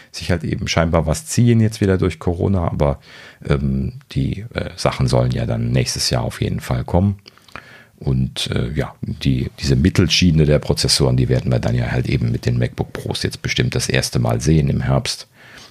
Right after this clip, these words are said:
Und, äh, dann müssen wir mal schauen, wie es dann weitergeht. Ähm, wird halt eben spannend.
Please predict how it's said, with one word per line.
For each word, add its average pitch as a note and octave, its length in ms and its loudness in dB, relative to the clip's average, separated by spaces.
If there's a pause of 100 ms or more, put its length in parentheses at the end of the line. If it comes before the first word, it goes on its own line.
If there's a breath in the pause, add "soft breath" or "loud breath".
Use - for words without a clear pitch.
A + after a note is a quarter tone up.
(160 loud breath)
Und, - 480 -2
äh, F2 200 -2 (440 loud breath)
dann B1+ 160 2
müssen B1+ 140 2
wir B1 80 4
mal A#1 120 0
schauen, B1 360 2 (500 loud breath)
wie - 80 0
es - 120 -2
dann - 220 0
weitergeht. - 720 -2 (420)
Ähm, - 300 -4 (380)
wird - 180 -4
halt - 180 -4
eben A2 280 -6 (960 loud breath)
spannend. B1+ 840 -6